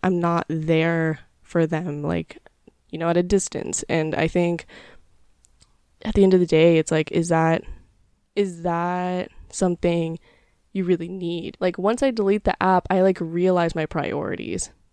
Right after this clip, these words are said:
And it's like, "Oh, my priority right now is my work." I don't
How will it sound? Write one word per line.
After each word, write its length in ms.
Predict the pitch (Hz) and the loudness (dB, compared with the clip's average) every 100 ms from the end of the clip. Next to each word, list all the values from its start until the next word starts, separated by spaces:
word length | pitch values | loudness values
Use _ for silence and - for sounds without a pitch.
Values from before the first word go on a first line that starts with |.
| _ | _
And 100 | 175 | -8
it's 140 | 175 - | -6 -4
like, 220 | 185 - - | -4 -2 0
"Oh, 160 | 175 | 0
my 180 | 170 175 | -2 -6
priority 540 | 185 254 185 175 180 175 | -6 -6 -4 -4 -2 -4
right 140 | 175 | -4
now 160 | 175 170 | -4 -4
is 180 | 170 175 | -6 -6
my 140 | - | -8
work." 480 | 175 170 - 190 - | -6 -4 -4 -4 0
I 80 | 185 | 2
don't 220 | 185 220 | 4 2